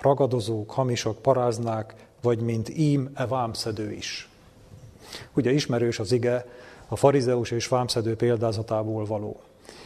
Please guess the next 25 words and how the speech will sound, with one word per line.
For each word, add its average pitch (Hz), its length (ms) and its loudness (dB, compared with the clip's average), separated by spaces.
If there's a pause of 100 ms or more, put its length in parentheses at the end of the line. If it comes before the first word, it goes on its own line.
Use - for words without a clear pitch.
(360)
És 123 320 2
érdemes 123 460 2
elolvasni 123 480 2
a 110 60 -2
példázatot, 120 800 2 (720)
<clears throat> - 720 -18
ö, 113 260 2 (640)
azt 139 320 4
is, 120 140 -2
hogy 120 180 0
utána 117 340 2
a 113 40 0
vámszedő 123 520 2
hogyan 117 280 -2
imádkozott 117 720 -2
Istenhez, 117 760 -4 (640)
és 123 200 0
hogy 113 180 2
végül 120 300 4
Isten 120 320 -2
kit - 260 -2
nyilvánított 107 640 -2
kettőjük 104 480 -4
közül 107 260 -2
igaznak. - 720 -6